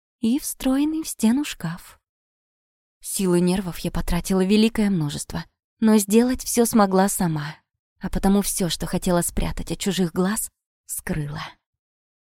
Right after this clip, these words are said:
Теперь я могла не бояться за свои секреты и себя, потому как при помощи дорогих микроскопических видеокамер,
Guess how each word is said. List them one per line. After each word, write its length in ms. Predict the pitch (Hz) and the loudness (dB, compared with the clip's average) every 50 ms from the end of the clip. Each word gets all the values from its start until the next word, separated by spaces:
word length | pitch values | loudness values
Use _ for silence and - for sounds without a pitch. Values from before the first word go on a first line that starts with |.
| _ _ _ _ _ _ _ _ _ | _ _ _ _ _ _ _ _ _
Теперь 460 | - - 233 214 - 202 208 233 254 254 | -2 0 0 0 2 2 2 4 4 4
я 160 | 233 233 226 | 2 4 4
могла 320 | 220 208 190 202 196 196 | 4 4 4 4 4 4
не 140 | 202 202 190 | 4 2 2
бояться 580 | 170 175 165 156 151 147 151 - - - 175 170 | 2 2 0 0 -2 -6 -6 -8 -8 -6 -4 -4
за 100 | 165 170 | -2 -4
свои 280 | - - 190 185 185 | -2 0 0 0 0
секреты 560 | - - 202 - - 180 185 196 - - 202 | 0 -2 -2 0 0 0 0 0 0 0 -2
и 60 | 185 185 | -2 -2
себя, 520 | - - 190 165 156 147 147 156 160 - _ _ _ _ _ _ _ _ | -4 -6 -4 -4 -4 -6 -6 -8 -10 -16 _ _ _ _ _ _ _ _
потому 320 | 208 - 202 185 196 196 | -6 -2 0 2 2 2
как 260 | - - 214 - - | 0 -2 -4 0 2
при 120 | - 208 208 | 4 4 4
помощи 480 | - - 175 156 160 160 - - 196 | 4 0 0 0 0 -2 -2 -2 0
дорогих 500 | 175 190 190 196 190 180 165 156 - - | 0 2 2 2 0 -2 -4 -8 -4 -2
микроскопических 960 | 185 185 - - 185 - - - 190 - 175 - - 170 - - 196 - - | -2 -2 -2 -2 -4 -4 -2 -2 -2 -4 -4 -8 -8 -8 -4 -6 -6 -4 0
видеокамер, 760 | 196 196 170 185 180 180 - - 220 247 254 220 160 - - | 0 0 2 2 0 0 -2 -4 -4 -2 -2 -2 -2 -4 -8